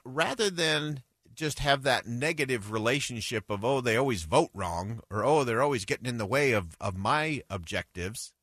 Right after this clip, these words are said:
as a senator," they didn't. They came together around food banks, Utah Food Bank, and showed generosity.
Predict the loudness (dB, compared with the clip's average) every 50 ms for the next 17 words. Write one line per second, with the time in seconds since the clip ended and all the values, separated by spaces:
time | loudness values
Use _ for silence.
0 | _ _ -8 -6 -6 -6 -6 -8 -8 -8 -6 -6 -6 -6 -8 -8 -10 -14 _ _
1 | _ _ _ _ _ _ _ _ _ _ _ -10 -8 -8 -6 -4 -4 -4 -2 -2
2 | -2 -2 -2 -4 -2 0 0 0 0 0 0 0 2 2 0 0 -2 -4 -6 -6
3 | -6 -6 -4 -2 0 0 0 -2 -6 -12 -16 -16 -14 -16 -18 -16 _ -8 -8 -4
4 | 0 0 0 0 0 -2 -4 -4 -2 -4 -4 -6 -6 -6 -10 -14 _ _ _ _
5 | _ _ _ _ _ _ _ _ _ _ _ -8 -6 -4 -2 0 2 2 0 0
6 | -2 -2 -2 0 0 2 2 2 2 2 2 2 0 0 0 0 -2 -4 -6 -10
7 | -18